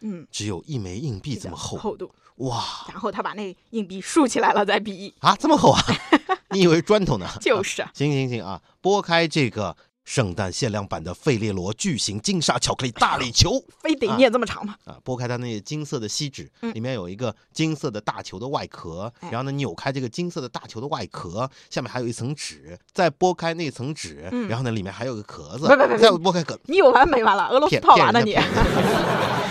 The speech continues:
Speaker 2: 呃，因为为什么呢？也就有，有，有点像说，哎，
Speaker 1: 嗯。
Speaker 2: 当，当，当年不讲过吗？
Speaker 1: 哦。
Speaker 2: 祖传秘方，
Speaker 1: 嗯。
Speaker 2: 治养奇招，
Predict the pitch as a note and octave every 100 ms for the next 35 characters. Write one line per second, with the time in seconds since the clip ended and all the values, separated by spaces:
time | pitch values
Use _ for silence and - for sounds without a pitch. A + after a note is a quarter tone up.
0 | - - A2 - - C3 D#3 C3+ A2 G#2+
1 | A2 G#2+ G#2 F#2+ G2+ F2+ B2 B2 F#2+ G#2
2 | A2 B2 - _ - G#3 C4+ B3+ F#4 -
3 | - D#3 F3 E3+ F3 E3+ G#2+ B2 D3+ D3+
4 | - E3 F3 A3 B3 G#3 A#3 A3+ G3 C4
5 | A#3+ G3 E3+ D#3+ - G#3+ A#3 A#3+ A#3+